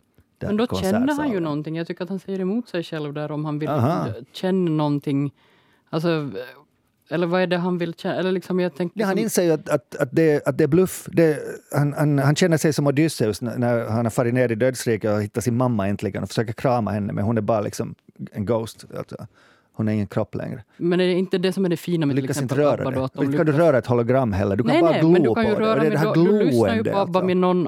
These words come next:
Speaker 2: med andra människor. Alltså, är inte det som är det fina med till exempel ABBA då, att det kan vara en lägereld? Alltså, om man saknar mänsklig närvaro eller kontakt eller rörelse eller v-, och är trött på bilder, så då är det väl,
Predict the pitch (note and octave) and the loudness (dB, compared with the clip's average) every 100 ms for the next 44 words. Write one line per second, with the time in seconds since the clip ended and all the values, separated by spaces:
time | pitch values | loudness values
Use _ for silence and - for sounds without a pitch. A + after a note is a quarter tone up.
0 | - E3+ F3 E3+ F3 F#3+ A3 - C#3 D3 | -4 -2 0 0 0 0 -2 -2 -2 -2
1 | F3 E3+ E3 F3 E3+ E3+ D#3+ - F3+ D#3+ | -2 -2 -2 -4 -2 -2 -4 -4 -2 -2
2 | C#3+ C#3 C3+ C3 C3+ C3+ C#3 C3+ C3 - | -2 -6 -6 -8 -6 -8 -6 -6 -6 -6
3 | C#3 C#3 C#3 C3+ C3 D#3+ G3+ D#3 A#2 A#2 | -6 -4 -2 -4 -2 -2 -2 -4 -6 -8
4 | C3+ - _ _ _ _ - C3+ D#3 D#3 | -12 -18 _ _ _ _ -4 0 2 0
5 | - E3 F#3+ F#3+ F3 D#3+ D#3 D#3 D3+ D3+ | 0 0 0 0 0 0 -4 -4 -2 -2
6 | C#3+ C#3 C3 C3+ - C#3 C3+ C3+ - C3+ | -2 -2 -2 -4 -4 -4 -2 -6 -6 -6
7 | C3+ C#3 C3+ C3+ C3 C3+ C3+ C3+ B2 - | -6 -4 -6 -6 -8 -8 -10 -10 -14 -14
8 | - - - C#3+ - F3+ - C#3+ D#3 D#3 | -18 -20 -8 -8 -4 -6 -4 -6 -4 -4
9 | B2+ B2 C#3+ C#3+ D#3 D#3 C3 | -6 -8 -6 -6 -4 -6 -8